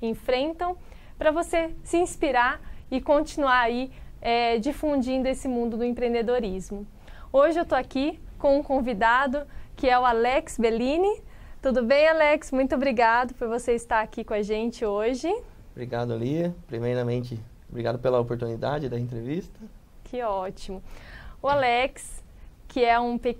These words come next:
Speaker 1: um empreendedor muito jovem, né, de apenas vinte e quatro anos, e tá empreendendo no mundo do marketing digital.
Speaker 2: Isso.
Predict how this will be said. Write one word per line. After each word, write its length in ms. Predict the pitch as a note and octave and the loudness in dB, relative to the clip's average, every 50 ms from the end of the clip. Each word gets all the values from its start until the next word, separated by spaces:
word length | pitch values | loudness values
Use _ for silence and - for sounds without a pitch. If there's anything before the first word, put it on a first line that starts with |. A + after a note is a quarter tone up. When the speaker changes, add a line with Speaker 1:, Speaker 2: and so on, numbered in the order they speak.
| - | -2
Speaker 1:
um 240 | - B3 B3 A#3+ A#3+ | 0 2 4 4 4
empreendedor 840 | B3 B3+ A#3 C4 B3 A#3+ A#3 A3 A3 G#3 F#3 G3 A3 A#3 A#3+ A#3+ A#3+ A#3 | 2 2 2 2 2 4 4 2 2 0 0 0 0 2 2 0 0 0
muito 320 | A#3+ B3+ D4 D4 D#4 D#4 | 0 0 0 0 0 0
jovem, 640 | A#3 G3 A3+ A3+ A3 A3+ B3 C4 B3+ D4 C#4 C#4 | 0 2 4 6 6 6 6 4 2 0 0 0
né, 300 | C4 A#3+ A#3+ B3+ D#4 G4 G#4 | 0 0 0 0 0 -2 -2
de 120 | D#4+ A#3+ A3+ | 0 0 0
apenas 400 | A3 - B3 A#3+ B3 B3 A#3 G#3+ | 2 2 2 2 2 0 0 0
vinte 240 | B3+ D#4 F#4+ - | 2 0 0 0
e 40 | - | 0
quatro 360 | - E4 B3 B3 B3 A#3 A#3 G#3+ | 0 2 2 2 0 -2 -2 -2
anos, 560 | G#3+ A3 A#3+ D4 F4 G4 A#4 - - - - - - - - - - - - - - - - - | 0 2 2 2 2 0 -2 -4 -8 -14 -16 -18 -18 -20 -20 -18 -18 -20 -20 -20 -20 -16 -12 -10
e 80 | B3+ | -4
tá 260 | - - A#3 A#3+ B3 B3+ | 0 2 2 2 2 2
empreendendo 880 | B3+ A#3 C4 B3+ B3 B3 A#3+ A3+ G#3+ A#3+ A#3+ B3+ C4 B3+ A#3+ A#3+ A#3 | 0 2 2 2 2 2 2 2 2 2 4 4 2 2 2 0 0
no 320 | A3+ A3+ A3+ G#3+ G#3 G#3 | 0 0 -2 -2 -2 -2
mundo 540 | G#3 A3 A#3+ B3 B3 A3+ A3+ A#3 A3+ G#3+ A3+ | 0 0 2 2 2 0 0 -2 -2 -2 -4
do 120 | G#3+ A#3 | -4 -2
marketing 540 | A3+ A3+ A#3 A#3 B3 - - - - A#3 A#3 | 0 2 2 2 2 0 -2 -4 -4 -2 -2
digital. 720 | G#3 F#3+ F#3+ G3+ G#3 - - A#3 A#3 B3 C#4+ F#4 A4+ - - - - - - - | -2 -2 -4 -6 -6 -4 0 2 4 4 4 2 0 -2 -8 -16 -16 -16 -16 -14
Speaker 2:
Isso. 100 | - | -12